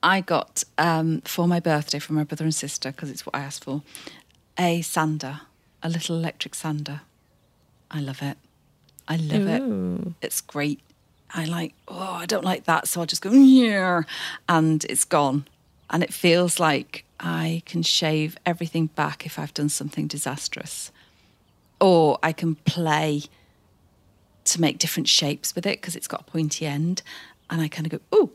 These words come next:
Speaker 1: there you go, ooh," and it's quite nice. Um, <laughs> and I do the sound effects as well. So I do. And the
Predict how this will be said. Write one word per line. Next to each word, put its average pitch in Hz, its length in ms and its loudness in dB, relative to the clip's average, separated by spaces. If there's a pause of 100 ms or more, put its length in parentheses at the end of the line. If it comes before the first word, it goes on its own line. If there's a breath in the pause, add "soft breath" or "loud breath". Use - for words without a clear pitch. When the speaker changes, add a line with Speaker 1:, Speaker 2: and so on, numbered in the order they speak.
(180)
Speaker 1:
there 160 100 -4
you 160 100 -4
go, 147 180 -8 (140)
ooh," 403 160 2 (200)
and 160 140 0
it's - 160 -6
quite - 220 -2
nice. 147 300 -6 (420 loud breath)
Um, 180 500 4
<laughs> - 800 -6
and 175 120 4
I 165 120 6
do 208 260 6
the 202 60 6
sound 175 340 2
effects - 440 -4
as 196 160 4
well. 175 440 6 (440 loud breath)
So - 160 -6
I 175 60 0
do. 165 280 -2
And 185 220 2
the 180 140 -6